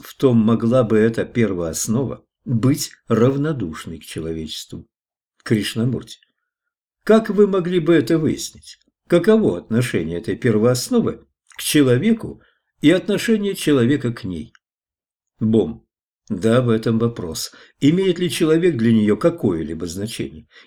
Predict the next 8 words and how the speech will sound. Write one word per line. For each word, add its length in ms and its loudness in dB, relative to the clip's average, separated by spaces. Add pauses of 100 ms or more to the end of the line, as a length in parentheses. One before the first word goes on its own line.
И 200 6
имеет 340 2
ли 100 2
она 340 2
какое-либо 640 -2
значение 540 -4
для 280 -4
человека? 640 -10